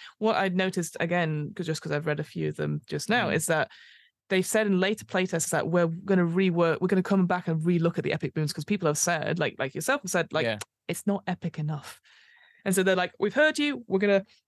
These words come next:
Speaker 1: leave it aside from now so we can concentrate on getting the rest of the class, classes back up to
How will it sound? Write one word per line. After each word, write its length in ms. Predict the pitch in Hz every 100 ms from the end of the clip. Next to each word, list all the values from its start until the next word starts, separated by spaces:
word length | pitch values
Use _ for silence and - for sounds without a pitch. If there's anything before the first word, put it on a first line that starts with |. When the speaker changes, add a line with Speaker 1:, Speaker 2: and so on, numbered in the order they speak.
| -
Speaker 1:
leave 240 | 247 277
it 100 | 247
aside 240 | 233 220
from 120 | 208 196
now 120 | 180
so 140 | 185
we 40 | 180
can 120 | 180
concentrate 340 | 170 - 170
on 80 | 165
getting 220 | 160 160
the 60 | 151
rest 260 | 151 - -
of 40 |
the 80 | -
class, 420 | - 147 - - _ _ _ _ _
classes 320 | - 175 156
back 220 | - 156
up 100 | -
to 260 | - 123 151